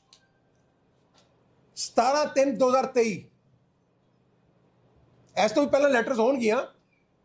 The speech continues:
ਲੇਕਿਨ ਜਿਹੜੀ ਮੈਂ ਪ੍ਰੋਕਿਓਰ ਕਰ ਪਾਇਆ ਤੁਹਾਨੂੰ ਦਿਖਾ ਵੀ ਰਹੇ ਅਸੀਂ ਸਕਰੀਨ ਦੇ ਉੱਤੇ। ਸਤਾਰਾਂ ਤਿੰਨ ਦੋ ਹਜ਼ਾਰ ਤੇਈ ਦੀ ਲੈਟਰ ਮੇਰੇ ਕੋਲ ਪ੍ਰੋਕਿਓਰ ਹੋ ਸਕੀ ਕਿ ਜਿਹੜੀ ਹਰ, ਸਾਰੀਆਂ ਸਟੇਟਸ ਨੂੰ ਸੈਂਟਰ ਨੇ ਲਿਖਿਆ ਕਿ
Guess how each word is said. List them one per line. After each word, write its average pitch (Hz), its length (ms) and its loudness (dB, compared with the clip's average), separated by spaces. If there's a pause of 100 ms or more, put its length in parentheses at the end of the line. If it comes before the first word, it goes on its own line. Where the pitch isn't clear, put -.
ਲੇਕਿਨ 220 180 -6
ਜਿਹੜੀ 254 160 0
ਮੈਂ 226 200 0
ਪ੍ਰੋਕਿਓਰ 262 320 -2
ਕਰ 247 160 -2
ਪਾਇਆ 240 220 -4
ਤੁਹਾਨੂੰ 233 200 -4
ਦਿਖਾ 180 280 -2
ਵੀ 254 100 -4
ਰਹੇ 262 140 0
ਅਸੀਂ 226 140 -10
ਸਕਰੀਨ 214 300 -8
ਦੇ 214 60 0
ਉੱਤੇ। 208 420 -4 (1900)
ਸਤਾਰਾਂ 269 520 -2
ਤਿੰਨ 277 280 -2
ਦੋ 262 120 2
ਹਜ਼ਾਰ 269 160 0
ਤੇਈ 262 300 -2
ਦੀ 240 360 -8 (200)
ਲੈਟਰ 208 460 -2 (720)
ਮੇਰੇ 214 140 0
ਕੋਲ 226 300 -2
ਪ੍ਰੋਕਿਓਰ 226 360 0
ਹੋ 214 120 2
ਸਕੀ 220 360 -6 (460)
ਕਿ 202 60 -8
ਜਿਹੜੀ 247 320 0
ਹਰ, - 300 -2
ਸਾਰੀਆਂ 233 360 0
ਸਟੇਟਸ 240 420 -4
ਨੂੰ 254 120 -6
ਸੈਂਟਰ 214 360 -2
ਨੇ 240 100 2
ਲਿਖਿਆ 226 300 -2
ਕਿ 240 200 -10